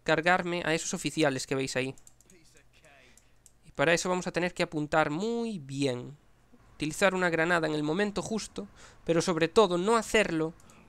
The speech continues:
cuando los refuerzos anden cerca. Porque si escuchan ruido van a bajar a mirar qué pasa. Y no me interesa nada que bajen a mirar qué pasa. Bien.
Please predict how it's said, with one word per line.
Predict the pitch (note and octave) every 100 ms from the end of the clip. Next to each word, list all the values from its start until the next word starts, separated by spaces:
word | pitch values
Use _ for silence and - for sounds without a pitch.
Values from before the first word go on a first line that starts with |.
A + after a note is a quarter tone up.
| -
cuando | - A3+ A3
los | G#3+ F#3+
refuerzos | F3 - G3+ F3 - D3+ - - - - -
anden | F3 E3 D#3
cerca. | F3 D3+ - - - - - - -
Porque | E3 D3+
si | D#3
escuchan | E3 A#3+ A#3+ B3
ruido | G#3+ A3 G3 E3+
van | G#3 G#3+
a |
bajar | E3 E3 F3 D3 - - - - - - - -
a | C3+
mirar | C#3+ D3+ -
qué | D3+
pasa. | B3 G3 - D3 -
Y | - D#3+
no | A3 C4
me | C4
interesa | B3+ G#3+ G3 F#3 D#3 C#3+
nada | D3 F3 G#3+ F3 G#3+ - - - _ _ _ -
que | D3+
bajen | C#3+ D#3+ F#3+ F#3+ E3+
a |
mirar | C#3 C#3+ -
qué | -
pasa. | - - - - - _ - _ _ _ _ _ _ _ _ _ _ _ _ _ _ _ _ _ _ _ _ B3+ C#4 D4+ C4+ A#3+ C4 C4+ _ _ _ -
Bien. | - -